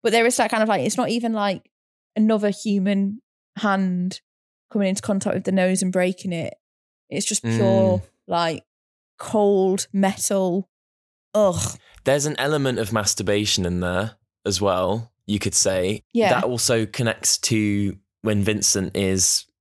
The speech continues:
Speaker 2: injecting himself with the steroids. You know, it's the intervention of a tool or a device,
Speaker 1: Yeah.
Speaker 2: um, with the body. And I think those
Speaker 1: Th-, that's a
Speaker 2: scenes
Speaker 1: better way. What
Speaker 2: are
Speaker 1: you've just said is a much better way of phrasing it than I was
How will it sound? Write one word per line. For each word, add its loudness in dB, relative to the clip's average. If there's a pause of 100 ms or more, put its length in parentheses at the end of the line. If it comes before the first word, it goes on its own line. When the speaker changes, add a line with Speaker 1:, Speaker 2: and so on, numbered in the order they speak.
(160)
Speaker 2:
injecting 0
himself -2
with -2
the -6
steroids. 0
You 0
know, 0
it's -2
the -4
intervention 0
of -2 (320)
a -4
tool -2
or 0
a -2
device, -2 (560)
Speaker 1:
Yeah. 4
Speaker 2:
um, 0 (140)
with 0
the -6
body. 0 (180)
And -2
I 0
think -2
those 0
Speaker 1:
Th-, 2
that's 2
a 0
Speaker 2:
scenes 2
Speaker 1:
better 2
way. 2
What 2
Speaker 2:
are 2
Speaker 1:
you've 2
just 0
said 2
is -2
a 2
much -2
better 0
way 4
of -2
phrasing 2
it 0
than 0
I 2
was 0